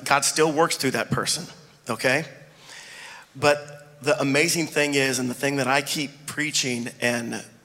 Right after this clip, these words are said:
investing into people I've mentored throughout, throughout the years, that God has given you this,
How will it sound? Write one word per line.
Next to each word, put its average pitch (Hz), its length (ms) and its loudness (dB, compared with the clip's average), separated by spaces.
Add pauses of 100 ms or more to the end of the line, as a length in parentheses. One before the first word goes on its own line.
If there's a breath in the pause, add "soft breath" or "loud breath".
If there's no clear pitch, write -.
(180)
investing 131 640 2
into 127 220 -2
people 131 360 -2
I've - 360 0 (180)
mentored 131 540 0
throughout, 127 420 0 (360)
throughout 123 320 2
the 120 80 -4
years, 120 640 0 (720 loud breath)
that 123 440 2 (460 loud breath)
God 131 200 2
has 143 140 2
given 143 360 2
you 131 160 4
this, - 720 -2